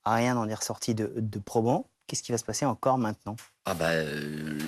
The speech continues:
Speaker 2: je pense que les, de toute façon, les vérifications vont continuer. Il y a cette fameuse histoire, euh, d'A D N et puis, euh, ces éléments pileux qui ont été retrouvés dans la voiture qui vont être analysés. Donc ça, ça sera important, ne serait-ce que pour fermer une nouvelle fois une porte. Euh, ensuite, il, euh, il y a toujours des témoignages qui sont étudiés dans le dossier.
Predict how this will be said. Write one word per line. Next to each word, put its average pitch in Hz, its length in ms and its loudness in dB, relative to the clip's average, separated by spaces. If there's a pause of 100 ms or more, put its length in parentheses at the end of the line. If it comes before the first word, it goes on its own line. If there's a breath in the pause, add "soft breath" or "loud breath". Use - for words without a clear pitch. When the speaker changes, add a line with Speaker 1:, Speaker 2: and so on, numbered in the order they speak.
(120)
Speaker 2:
je 85 220 -2
pense 110 320 2
que - 80 0
les, 85 140 4
de 80 60 2
toute 76 60 -6
façon, 90 200 0
les 87 100 4
vérifications 92 760 0
vont 80 180 0
continuer. 95 420 0
Il 165 80 0
y 82 40 4
a - 40 0
cette - 200 -6
fameuse 85 360 2
histoire, 82 360 0
euh, 71 180 0
d'A 73 120 0
D 82 200 2
N 85 180 2
et 69 60 -2
puis, 80 300 -4
euh, 69 200 0 (260 loud breath)
ces 76 240 -2
éléments 85 240 4
pileux 90 360 0
qui - 140 -4
ont 78 60 0
été 78 160 -2
retrouvés 80 380 -2
dans 80 100 2
la 78 80 2
voiture 80 320 0
qui - 140 -8
vont 80 100 2
être 76 160 0
analysés. 82 360 2
Donc 87 160 2
ça, 78 100 0
ça 71 180 -2
sera - 240 -2
important, 95 460 4
ne 85 100 4
serait-ce - 300 0
que 85 80 0
pour - 180 -8
fermer 92 460 0
une 82 180 0
nouvelle 80 240 2
fois 78 220 0
une 76 100 2
porte. - 420 0 (500 loud breath)
Euh, 82 400 4
ensuite, 92 420 0
il, 76 160 2
euh, 64 320 -2
il 57 80 -4
y 73 40 -2
a - 40 -6
toujours 92 300 0
des 78 100 4
témoignages 80 520 2
qui - 100 -4
sont 73 180 0
étudiés 76 360 0
dans 104 140 2
le 80 60 2
dossier. 80 400 -2